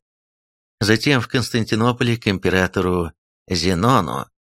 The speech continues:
было отправлено посольство с просьбой отдать Италию под управление Одоакра и возвести его в патриции. Зенон удовлетворил просьбу.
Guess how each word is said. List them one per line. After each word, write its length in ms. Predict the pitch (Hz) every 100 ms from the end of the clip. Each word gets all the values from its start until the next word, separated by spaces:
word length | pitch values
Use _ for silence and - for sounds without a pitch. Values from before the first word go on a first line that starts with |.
| _ _
было 360 | - 147 196 180
отправлено 560 | 165 160 180 165 160
посольство 640 | 151 127 - 208 190 - 156
с 120 | 131
просьбой 680 | - 156 190 143 147 151 - -
отдать 580 | 123 92 107 127 87
Италию 560 | 92 - 190 202 185 156
под 220 | - 113
управление 720 | 107 85 82 131 151 139 127 -
Одоакра 840 | 113 101 98 90 - - 64 60 _ _ _ _
и 140 | 208
возвести 640 | 214 160 110 90 - -
его 340 | 143 95 64 101
в 100 | -
патриции. 800 | - - - 71 - - - - _ _ _ _ _ _ _ _ _ _
Зенон 800 | 107 90 101 101 190 214 196 135 _ -
удовлетворил 960 | 170 147 143 143 - 113 78 107 131
просьбу. 540 | - 90 101 - 95